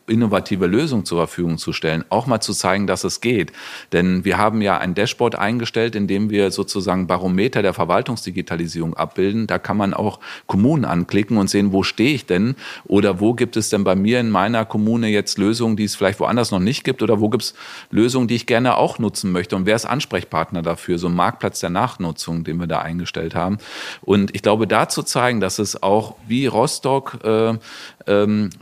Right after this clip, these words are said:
gelingen kann, sozusagen da vorne dabei zu sein und auch ein Leuchtturm zu werden, das macht Mut in der Tat auch für andere, sich auf die Reise zu machen. Aber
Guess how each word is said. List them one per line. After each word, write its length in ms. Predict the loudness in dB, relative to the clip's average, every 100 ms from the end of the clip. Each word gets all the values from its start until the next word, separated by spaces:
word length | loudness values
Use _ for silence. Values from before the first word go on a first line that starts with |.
| -10 -2
gelingen 400 | 2 4 4 0
kann, 300 | 0 0 2
sozusagen 380 | 0 -2 0 0
da 160 | 2 0
vorne 380 | 0 0 0 0
dabei 320 | 2 2 0
zu 160 | -2
sein 300 | 0 2 0
und 260 | -2 -4 0
auch 180 | 0 0
ein 80 | 0
Leuchtturm 520 | 0 -2 -4 -4 -2
zu 180 | -6 -4
werden, 340 | -2 -2 0
das 220 | -2 0
macht 280 | -2 -4 0
Mut 440 | 0 0 -2 -8 _ -4
in 140 | -2
der 140 | 0
Tat 240 | -2 -4 -2
auch 140 | -6
für 200 | -4 -2
andere, 540 | -2 -2 -2 0 0 0
sich 220 | -2 -2
auf 120 | -2
die 80 | -2
Reise 520 | 0 0 -2 -4 -4
zu 140 | -2
machen. 280 | 0 0 0 -6 -16 -16 -16 -2
Aber 420 | 2 4 2